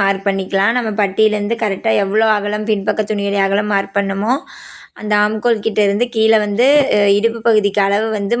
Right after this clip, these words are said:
மார்க் பண்ணிக்கலாம். அளவு ப்ளவுஸ் வச்சு மார்க் பண்ணிவிட்டு நம்ம தையல் போட்டுக்கலாம். நம்ம ஆம்கோல், ஆம்கோல் ஜாயின் பண்ணுற மாதிரி ஒரு குண்டூசி குத்திட்டு அதுக்கப்புறம் ஸ்டிச்சஸ் போட்டுக்கலாம்.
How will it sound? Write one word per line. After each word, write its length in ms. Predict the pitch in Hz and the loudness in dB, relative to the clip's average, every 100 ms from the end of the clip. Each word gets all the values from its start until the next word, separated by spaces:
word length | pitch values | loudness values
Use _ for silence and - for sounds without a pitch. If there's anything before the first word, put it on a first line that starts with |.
| 220 | 0
மார்க் 240 | 196 196 | -2 -2
பண்ணிக்கலாம். 360 | 202 190 196 190 | -2 0 0 0
அளவு 140 | 196 196 | 0 0
ப்ளவுஸ் 240 | 202 196 208 | -2 -2 -6
வச்சு 260 | 180 214 269 320 - - - _ - | -2 2 2 0 -10 -20 -20 _ -8
மார்க் 320 | 214 214 226 240 | -2 -2 -2 -2
பண்ணிவிட்டு 340 | 214 202 196 277 | 0 0 0 0
நம்ம 140 | 233 220 | 0 0
தையல் 280 | 208 196 190 | 2 2 2
போட்டுக்கலாம். 420 | 196 180 190 196 | -2 0 -2 -2
நம்ம 140 | 196 208 202 | -2 0 0
ஆம்கோல், 380 | 220 220 240 226 | -2 0 2 2
ஆம்கோல் 320 | 208 208 220 208 | 0 0 0 2
ஜாயின் 240 | 202 202 | 0 -2
பண்ணுற 160 | 202 202 | -2 -2
மாதிரி 180 | 196 196 254 | -2 0 0
ஒரு 80 | 220 | 0
குண்டூசி 380 | 220 214 214 220 208 | -2 -2 -2 -4 -2
குத்திட்டு 480 | 190 - 208 175 247 330 - - - - - 220 | -4 0 0 2 0 0 -4 -20 -20 -20 -16 -10
அதுக்கப்புறம் 460 | 220 214 202 247 240 | -4 -4 0 -2 -2
ஸ்டிச்சஸ் 380 | 226 208 202 202 | -4 -4 -4 -2
போட்டுக்கலாம். 480 | 180 190 190 180 | -4 -2 -4 -4